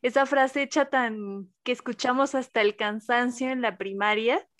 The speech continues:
y que está ahí como siempre muy presente, ¿no?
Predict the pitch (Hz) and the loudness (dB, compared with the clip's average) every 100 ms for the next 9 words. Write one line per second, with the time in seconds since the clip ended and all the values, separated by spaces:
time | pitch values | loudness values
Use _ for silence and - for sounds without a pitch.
0 | - 262 226 - 240 240 262 262 220 190 | -6 0 0 2 2 2 2 2 0 -2
1 | - 220 240 233 240 240 240 247 240 214 | 0 2 2 0 0 0 0 -2 -6 -6
2 | 196 254 | -6 -6